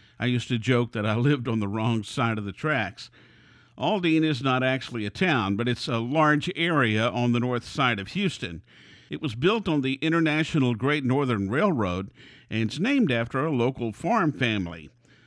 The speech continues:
Aldine even had its own post office until about eighty some odd years ago.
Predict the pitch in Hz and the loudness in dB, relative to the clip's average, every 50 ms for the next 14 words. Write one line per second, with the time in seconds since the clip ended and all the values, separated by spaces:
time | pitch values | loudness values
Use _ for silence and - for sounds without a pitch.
0 | _ _ _ - 139 139 156 147 143 127 123 123 131 135 131 120 123 123 131 143 | _ _ _ -4 -2 -2 0 0 2 2 4 4 4 4 4 2 2 2 2 2
1 | 147 135 123 117 - 156 147 147 139 131 - 147 170 220 240 - - 139 110 98 | 0 0 -2 -2 0 0 2 4 4 4 2 2 0 0 -2 -2 -2 0 0 0
2 | 95 - 113 117 127 - - 131 117 104 120 120 113 104 113 107 107 110 104 107 | 0 -2 -4 -4 -4 -2 2 2 2 2 2 -2 -2 0 0 0 0 0 -2 -2
3 | 117 123 127 127 131 139 139 123 104 - - - 131 123 117 113 113 107 98 110 | -2 -2 0 0 0 -2 -2 -4 -6 -6 -4 -2 0 0 0 0 0 -2 -2 -2
4 | 135 151 147 139 117 127 104 92 101 98 104 120 131 | -2 0 0 0 0 -2 -2 -2 -2 -2 -2 -2 -4